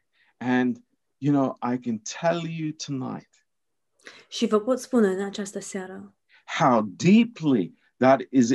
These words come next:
Speaker 1: in the old sin nature.
Speaker 2: cât de adânc în profunzime se află acest lucru în natura, uh, veche a omului.
Speaker 1: <laughs> We, we see it in the church.
Speaker 2: Vedem asta în biserică.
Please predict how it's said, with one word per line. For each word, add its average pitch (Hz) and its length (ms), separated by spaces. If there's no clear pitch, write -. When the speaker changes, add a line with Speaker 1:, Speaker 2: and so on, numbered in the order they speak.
Speaker 1:
in 123 340
the 113 200
old 113 240
sin 104 260
nature. 90 520
Speaker 2:
cât 285 180
de 262 280
adânc 214 680
în 233 160
profunzime 208 640
se 190 160
află 196 240
acest 185 380
lucru 208 440
în 220 280
natura, 196 880
uh, 190 260
veche 180 320
a 175 40
omului. 180 500
Speaker 1:
<laughs> - 120
We, - 300
we 196 140
see 214 520
it 180 140
in 185 220
the 165 300
church. - 320
Speaker 2:
Vedem 220 360
asta 202 220
în 202 80
biserică. 202 680